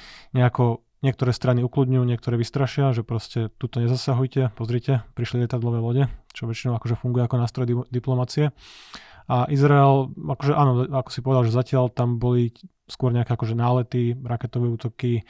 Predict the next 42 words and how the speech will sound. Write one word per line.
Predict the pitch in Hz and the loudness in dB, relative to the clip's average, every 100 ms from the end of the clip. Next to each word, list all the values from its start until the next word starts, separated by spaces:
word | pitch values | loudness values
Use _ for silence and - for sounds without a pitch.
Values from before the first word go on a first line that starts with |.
| - - - - | -14 -20 -20 -16
také, | - - 120 113 _ - _ | -12 -4 -2 -4 _ -20 _
akože | - 117 120 | -6 -6 -2
nechcem | 131 - | -2 0
povedať | 123 131 113 | 2 2 2
chirurgické, | 135 139 123 120 - | 4 4 2 -2 -2
lebo | 127 120 | -2 -2
akože | 120 123 120 127 | -2 -2 -2 -2
v | 117 | 0
zastávanej | 123 - 127 120 | 0 0 0 0
oblasti, | 117 120 123 - 131 123 | 0 0 -2 0 0 0
kde | 131 123 120 - | 0 -2 -2 -6
bývaš | 127 123 120 117 | -6 -2 -2 -2
fakt | - 113 _ | -4 -6 _
jeden | 131 120 120 | -6 -2 0
na | 120 | 0
druhom | 120 123 | 0 0
jak | 113 | -2
sardinky, | 123 120 127 - 131 - - - - | -4 -2 -4 -2 -4 -4 -14 -20 -6
tam | - 117 117 | 0 0 0
keď | - 117 | -4 -2
trafíš | - 120 120 123 | -2 0 2 0
jednu | 120 | 0
budovu, | 117 123 123 123 | -2 0 0 -2
tak | 120 | -6
akože | - 117 117 - - | -8 -6 -6 -8 -10
a | 127 - | -8 -6
očividne | 127 123 120 | -4 -2 -2
to | 117 | -2
schytá | - 123 | -4 -2
viacej | 123 120 - | 0 0 0
ľudí. | 120 120 143 - _ _ _ _ _ _ - | -2 0 0 -2 _ _ _ _ _ _ -14
Tak | - 120 | -4 0
za | 117 120 | 2 0
ten, | - 127 127 120 | 0 -2 -2 -2
za | |
tých | 120 127 | 0 0
nejakých | 127 127 123 | 0 -2 -4
desať | 123 135 | -4 -2
dní | 127 | -2
vlastne | 127 120 - 127 | -2 -4 -4 -2
raketových | 123 123 131 120 117 - - | -2 -2 -2 -2 -4 -8 -10
útokov | 127 123 - 127 110 | -6 -4 0 0 -2